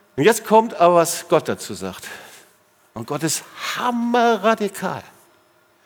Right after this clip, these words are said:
Weil der Herr weiß das. Der Herr kennt diesen Zusammenhang. Er hat uns ja geschaffen. Er hat den Menschen geschaffen. Er hat dich und mich geschaffen. Und Gott ist hammerradikal. Und Gott verbietet, dass wir uns sorgen.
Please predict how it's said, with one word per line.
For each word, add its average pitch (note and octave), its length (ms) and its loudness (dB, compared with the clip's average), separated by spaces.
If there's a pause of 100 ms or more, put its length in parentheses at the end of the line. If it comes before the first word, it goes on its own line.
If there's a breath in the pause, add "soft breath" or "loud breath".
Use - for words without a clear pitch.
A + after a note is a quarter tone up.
(160 soft breath)
Weil F#3 100 0
der G3 100 4
Herr G#3 120 4
weiß A#3+ 280 2
das. - 160 -6
Der D3 100 2
Herr F#3 100 0
kennt A3 260 0
diesen E3+ 180 -4
Zusammenhang. G#2 420 -2 (300 loud breath)
Er E3+ 120 4
hat F#3 200 -4
uns F#3+ 160 2
ja F3+ 100 0
geschaffen. E3 480 -2
Er A2+ 80 2
hat C3 80 -2
den D3 100 0
Menschen G#3 300 0
geschaffen. A#2 400 -6
Er C3 100 2
hat C3+ 120 -4
dich F3+ 140 0
und E3+ 100 0
mich G3+ 180 -2
geschaffen. - 400 -10 (1300 soft breath)
Und D3+ 100 -2
Gott A3+ 120 2
ist - 160 2
hammerradikal. A#3 760 2
Und D3 200 -2 (220 loud breath)
Gott A3 240 4 (160 loud breath)
verbietet, A3+ 880 -2 (1400)
dass - 160 -10
wir B2 80 -2
uns - 360 -8
sorgen. G3+ 340 0